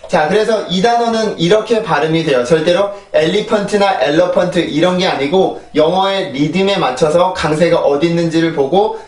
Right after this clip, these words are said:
여기 뒤에 있는 부분을 이용해서 발음을 해주시면 되는데 여기서 중요한 건 지금 여기에는요, 강세가 없는 게 아니고 강세가 있습니다.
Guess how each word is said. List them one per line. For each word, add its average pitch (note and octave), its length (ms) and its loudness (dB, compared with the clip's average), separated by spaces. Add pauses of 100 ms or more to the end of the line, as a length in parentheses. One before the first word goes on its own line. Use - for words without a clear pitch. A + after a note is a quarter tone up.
여기 C#3+ 280 0
뒤에 D#3+ 240 -2
있는 D#3+ 220 0
부분을 C#3+ 420 -4
이용해서 E3+ 460 0
발음을 C3+ 380 -2
해주시면 E3+ 440 0
되는데 C#3 480 0 (260)
여기서 A3 500 2
중요한 F#3 480 0
건 D#3+ 340 0 (220)
지금 G#3 360 0
여기에는요, E3+ 960 0
강세가 F3+ 500 2
없는 C#3+ 440 -2
게 E3 100 2
아니고 C#3+ 520 -2 (140)
강세가 F#3+ 500 0
있습니다. D3+ 840 -2